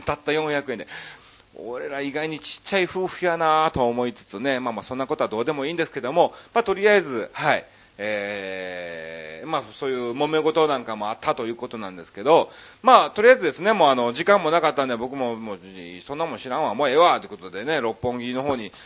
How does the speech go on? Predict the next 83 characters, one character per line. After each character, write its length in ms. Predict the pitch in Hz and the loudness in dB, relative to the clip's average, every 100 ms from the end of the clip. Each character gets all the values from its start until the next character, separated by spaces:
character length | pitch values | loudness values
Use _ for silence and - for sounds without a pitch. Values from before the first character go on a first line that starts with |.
| - | -4
え 760 | 101 95 92 90 90 92 92 | -2 0 -2 -6 -6 -8 -8
ー、 20 | - | -8
仕 120 | 135 | -6
事 180 | 127 135 | -2 -4
行 100 | 131 | -4
っ 20 | |
て 120 | 143 | -2
き 60 | 147 | 4
た 100 | 131 | 4
わ 80 | |
け 80 | 165 | 6
な 80 | 160 | 2
ん 60 | 113 | 0
で 60 | |
す 120 | - | -6
わ。 80 | 95 - - - | -10 -10 -20 -8
だ 60 | |
か 60 | 117 | -6
ら 60 | |
も 140 | 120 113 | -4 -6
う 40 | |
こ 140 | - 131 | 2 6
れ 100 | 131 | 8
か 140 | 131 | 8
ら 100 | 131 | 6
ス 120 | - | 4
テ 140 | 147 143 | 0 0
ー 60 | |
ジ 60 | 120 | -2
が 80 | 117 | -2
あ 60 | |
る 100 | 131 | 0
前 180 | 156 180 | 2 0
に 120 | 120 | 0
喧 240 | - 139 139 | -6 -8 -4
嘩 120 | 151 | -4
し 40 | |
て、 80 | 156 | -2
な 120 | 120 | -6
ん 20 | 117 | -8
か 100 | 98 | -6
テ 120 | 131 | -6
ン 40 | |
シ 80 | 117 | -6
ョ 40 | |
ン 40 | 104 | -8
下 140 | 139 | -4
が 120 | 143 | 0
り 160 | 165 180 | 2 2
ま 160 | 185 196 | 4 6
ま 120 | 214 | 6
の 140 | 233 220 | 4 4
状 240 | 226 233 | 4 4
態 220 | 233 226 | 2 0
で、 240 | 226 214 - - - _ | 2 0 -4 -20 -20 _
行 120 | 180 | -16
っ 40 | 165 | -14
て 220 | - 180 | -6 -6
き 80 | 160 | -4
て 120 | 120 | -6
ね、 160 | 156 143 | -4 -4
も 240 | 104 92 | -6 -14
う 20 | 90 | -16
「な 220 | 82 95 | -16 -14
ん 180 | 101 98 | -16 -10
で 140 | 120 | -4
や 240 | 208 349 | -2 -2
ね 220 | 339 175 101 | -2 -6 -8
ん」 60 | |
み 60 | 87 | -12
た 100 | 82 | -16
い 40 | |
な。 120 | 82 71 _ _ _ _ | -18 -20 _ _ _ _
「そ 240 | - 120 | -18 -16
こ 180 | - 165 | -8 -6
ま 180 | 262 139 | -6 -8
で 60 | |
俺 220 | 87 90 90 | -8 -10 -12
知 200 | - 165 | -10 -6
ら 200 | 262 330 | -6 -4
ん 120 | 339 | 2
わ」 180 | 294 | 2
と、 80 | 143 | 2